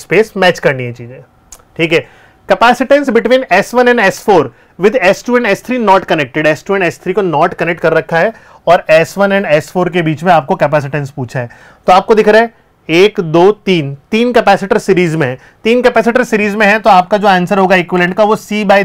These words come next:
three हो जाएगा सीरीज के अंदर। तो भाई C by three किसी ऑप्शन में दे रखा है क्या? C by three। पी का थ्री, पी का थ्री, पी का थ्री जो है, सिर्फ एक ही ऑप्शन गलत हुआ है, ठीक है।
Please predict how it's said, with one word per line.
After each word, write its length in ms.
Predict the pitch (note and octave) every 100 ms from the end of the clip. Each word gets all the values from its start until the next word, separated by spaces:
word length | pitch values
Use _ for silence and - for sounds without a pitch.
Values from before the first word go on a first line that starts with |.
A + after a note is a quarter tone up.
| -
three 160 | F#3 G3+
हो 100 | F3+
जाएगा 300 | F3+ F3 G#3+
सीरीज 360 | - F3+ E3
के 120 | -
अंदर। 280 | C#3 C3 B2+ - _ _ _
तो 60 | G#3+
भाई 120 | A3
C 180 | - A3
by 100 | G#3+
three 160 | G#3+ G#3+
किसी 200 | F#3+ G#3+
ऑप्शन 260 | G3 -
में 100 | G3+ F3+
दे 60 |
रखा 240 | F3+ E3+ F#3+
है 100 | F3
क्या? 180 | F3 B2+ _ _ _ _
C 220 | - G3 F#3+
by 160 | F#3
three। 240 | E3+ F3 C#3 - _ _ _
पी 220 | G#3 G#3+
का 280 | A3 A3+ G#3+ F#3 -
थ्री, 180 | G3
पी 240 | B2+ - F#3+
का 140 | G#3+
थ्री, 320 | G3 F3 A#2+ - _ _ _ _
पी 100 | F3+
का 160 | F3+ G3+
थ्री 180 | F#3 G3
जो 100 | F#3+
है, 80 |
सिर्फ 220 | F#3+ G#3 G#3
एक 200 | E3+ E3
ही 60 |
ऑप्शन 260 | F#3 F#3 F#3
गलत 220 | E3+ E3
हुआ 120 | E3+
है, 60 | F#3 - _ _ _ - _ _ _ - _ _ - - _ - - _ _ - - _ _ -
ठीक 160 | D3 E3
है। 200 | E3